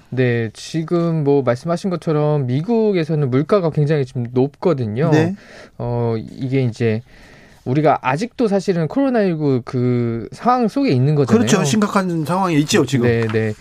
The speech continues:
Speaker 1: 이게 증시는 근데 굉장히 좀 고공행진하고 있거든요, 미국
Speaker 2: 예.
Speaker 1: 같은 경우에. 근데
Speaker 2: 네.
Speaker 1: 사실은 실물 경제는 굉장히 좀 타격을 많이 받았고, 어, 실업자인 분들도 굉장히 많은데,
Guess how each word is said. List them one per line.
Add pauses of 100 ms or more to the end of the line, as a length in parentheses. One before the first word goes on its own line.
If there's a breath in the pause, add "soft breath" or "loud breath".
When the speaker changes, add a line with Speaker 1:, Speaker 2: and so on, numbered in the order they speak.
(220 loud breath)
Speaker 1:
이게
증시는
근데
굉장히
좀
고공행진하고
있거든요,
미국
Speaker 2:
예.
Speaker 1:
같은
경우에.
근데
Speaker 2:
네.
Speaker 1:
사실은
실물
경제는 (160)
굉장히
좀
타격을
많이
받았고, (440 loud breath)
어,
실업자인
분들도
굉장히
많은데,